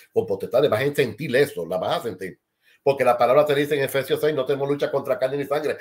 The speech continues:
sino contra principados, con maldad". Eso te lo dice la palabra. Vamos a tener,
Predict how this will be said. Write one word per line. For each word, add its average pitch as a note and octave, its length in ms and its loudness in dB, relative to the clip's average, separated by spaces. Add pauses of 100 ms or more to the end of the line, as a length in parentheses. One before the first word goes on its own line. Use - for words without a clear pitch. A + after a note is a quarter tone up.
(120)
sino C3 260 -2
contra C#3 260 2
principados, C3+ 580 2
con B2+ 160 -2
maldad". A2+ 420 -2 (460)
Eso C3+ 220 -8
te D3+ 80 0
lo C#3 100 2
dice C3 180 -4
la A2 120 0
palabra. G#2 500 -2 (540)
Vamos F#3 200 4
a E3 100 2
tener, C#3+ 160 4